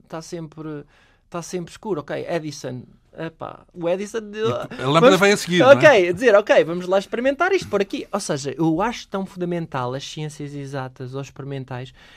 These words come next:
Speaker 1: acho todas as ciências muito, muito importantes, porque
Speaker 2: Uma alimenta a outra.
Speaker 1: nada, nada, hum... o surgir do acaso, eh, isso não é bem verdade. Acho o que há é que tem de haver experimentação de coisas que surgem do nada. Ah, isto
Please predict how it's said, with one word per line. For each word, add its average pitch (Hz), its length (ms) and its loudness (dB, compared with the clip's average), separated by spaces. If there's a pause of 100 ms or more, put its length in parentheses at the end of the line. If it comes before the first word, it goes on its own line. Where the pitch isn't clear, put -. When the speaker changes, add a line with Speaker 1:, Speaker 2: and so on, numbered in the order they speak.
(300)
Speaker 1:
acho 151 180 -8 (200)
todas 180 340 -2
as 165 100 -6
ciências 160 460 -10
muito, 143 420 -6
muito 143 160 -8
importantes, 123 520 -10 (320)
porque 127 260 -12 (380)
Speaker 2:
Uma 135 200 -2
alimenta 127 300 -4
a 104 40 -6
outra. 147 140 -2
Speaker 1:
nada, 180 560 -4 (180)
nada, 175 840 -4 (400)
hum... 135 300 -12 (1300)
o 165 120 -8
surgir 208 380 -4
do 214 160 -2
acaso, 170 640 -2 (420)
eh, 170 260 -4
isso 196 260 -10
não 190 60 -2
é 180 40 -4
bem 180 120 -2
verdade. 170 360 -2 (200)
Acho 147 280 -8
o 147 40 -10
que 151 180 -8
há 180 180 -2
é 185 40 -4
que 185 220 -16
tem 175 180 -8
de 175 80 -6
haver 165 140 -6
experimentação 160 880 -10
de 151 120 -14
coisas 175 400 -6
que - 120 -20
surgem 156 360 -8
do 151 100 -8
nada. 135 240 -6
Ah, 147 80 -10
isto 151 480 -14